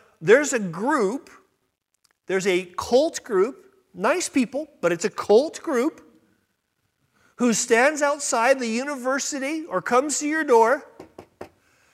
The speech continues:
very nicely, usually a younger person and an older person, and tries to give you or sell you their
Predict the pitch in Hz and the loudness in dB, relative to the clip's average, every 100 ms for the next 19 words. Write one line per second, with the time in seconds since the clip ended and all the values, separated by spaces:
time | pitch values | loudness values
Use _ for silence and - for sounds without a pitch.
0 | _ 135 180 220 320 339 285 277 - 247 | _ -4 0 0 0 0 0 -2 -4 -6
1 | 294 311 _ - 165 202 240 226 202 202 | -6 -8 _ -10 -8 -6 -2 0 0 -2
2 | 247 277 - 269 285 285 302 330 320 294 | -4 -8 -10 -10 -10 -10 -10 -6 -6 -4
3 | 262 226 254 240 269 294 _ _ _ _ | -6 -4 -6 -4 -8 -10 _ _ _ _
4 | _ - 180 180 220 226 208 208 156 185 | _ -10 -8 -4 0 0 0 -6 -4 -4
5 | 269 269 254 208 - - 302 302 294 277 | -4 0 2 2 0 0 0 2 2 0
6 | 240 240 262 247 | 4 4 2 -4